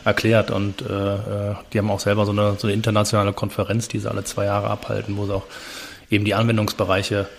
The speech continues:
aufzeigen, ne, wo Leute kommen und eben einmal erklären, wo es verwendet wurde. So wie zum Beispiel in der Raumfahrt, war mir auch nicht bewusst, als, als Schutzschicht nochmal unter der,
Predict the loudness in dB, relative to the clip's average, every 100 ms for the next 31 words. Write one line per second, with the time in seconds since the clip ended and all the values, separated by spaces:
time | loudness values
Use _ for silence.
0 | -20 -6 0 0 2 2 2 0 -2 -2
1 | -2 -2 -4 -4 -4 -4 -6 -6 -4 -2
2 | -2 -2 -2 -2 -2 -4 -2 -2 -2 -4
3 | -4 -4 -6 -12 -18 -16 -16 -8 0 2
4 | 2 0 -2 -2 -2 0 2 4 2 0
5 | -8 -6 -4 -4 -4 -6 -6 -6 -6 -6
6 | -14 -8 -6 -4 -6 -10 -8 -4 -2 -2
7 | -2 0 0 0 -6 -12 -12 -8 -4 -2
8 | -2 -2 0 0 -2